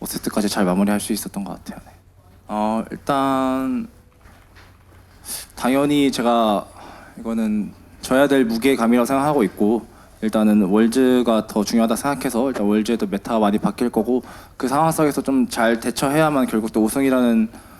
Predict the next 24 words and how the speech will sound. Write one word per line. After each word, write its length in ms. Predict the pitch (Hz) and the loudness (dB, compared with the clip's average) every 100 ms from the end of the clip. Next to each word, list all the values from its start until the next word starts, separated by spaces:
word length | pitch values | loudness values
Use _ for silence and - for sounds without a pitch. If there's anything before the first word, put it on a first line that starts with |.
| - - | -20 -6
걸 160 | 110 | 0
얻을 160 | 104 127 | 2 2
수 140 | 131 | -2
있다 120 | 113 113 | -2 -2
생각해서 640 | 135 135 123 110 117 110 | -2 -6 -6 -2 -2 -2
좀 220 | 107 104 101 - - - - - | -6 -8 -10 -14 -20 -18 -18 -10
남은 200 | - 110 | -2 0
시간 300 | 123 117 123 | 0 0 2
연습도 580 | 110 107 - - 117 104 | 2 2 -2 -2 2 4
계속하면서 640 | 101 - 107 143 135 135 139 | 2 -4 -6 -4 -2 -4 -6
좀 260 | 139 104 98 - - - - | -4 -4 -4 -10 -20 -20 -6
팀원들이랑 680 | 139 135 127 107 104 104 - | -2 0 2 2 2 0 0
더 360 | 110 110 98 - | 2 2 2 2
말 140 | 98 | 0
맞춰서 460 | 90 - 110 107 101 | 0 -2 -2 -2 0
좀, 280 | 101 95 - - - - - _ | -2 -4 -6 -18 -20 -20 -20 _
네, 100 | - | -10
합을 360 | 95 120 120 113 | -6 -4 -2 -4
더 100 | 104 | -2
올리는 320 | 104 110 110 | -4 -2 -4
게 60 | 101 | -6
중요할 260 | - 95 | -8 -10
것 180 | - 90 | -10 -14
같아요, 160 | - | -18